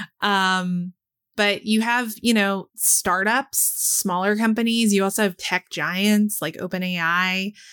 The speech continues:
um, and even the U S military are all kind of in a race to develop this kind of deepfake detector, which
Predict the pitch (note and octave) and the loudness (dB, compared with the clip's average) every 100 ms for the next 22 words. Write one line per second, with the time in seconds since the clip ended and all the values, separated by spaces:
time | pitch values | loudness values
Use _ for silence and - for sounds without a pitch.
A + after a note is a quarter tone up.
0 | - - F#3 F#3 F3+ F3+ G3 F#3+ F#3+ G3+ | -20 -6 -2 -2 -2 -4 -4 -2 0 0
1 | F#3 F3+ F3+ F3+ E3+ D#3+ E3+ G3+ G3 G3 | 0 -2 -4 -4 -6 -6 -4 -2 0 0
2 | G#3 G#3 - F#3+ F#3 F#3 F#3 F3+ F#3 F3+ | 0 -2 -2 0 2 2 2 2 0 -4
3 | F#3 _ - G#3+ G3 F#3+ - F#3+ F#3 F3+ | -10 _ -6 0 2 0 -2 -2 -2 -2
4 | F3 F#3+ F3+ F3 D#3+ E3+ B3+ - - - | -4 -4 -4 -4 0 2 2 2 2 0
5 | - - - G#3 F#3+ F3+ F3 E3 F3+ - | -4 -4 0 4 4 2 -2 -4 -6 -10
6 | _ - G3+ E3+ E3+ D#3 F3+ - - F3+ | _ -2 0 2 -2 -2 -2 -4 -4 -4
7 | - F#3+ F3+ F3 F3 E3+ - - - _ | -2 -2 -2 -4 -6 -14 -20 -20 -20 _
8 | A#3 A3 - G#3 - F#3+ F3+ F3+ - F#3+ | -2 -2 0 -2 0 -4 -2 -6 -6 -4
9 | F#3 F#3 F3+ - - - - C#4+ D4 - | -2 -2 -6 -10 -20 -20 -4 -2 0 -2
10 | - | -6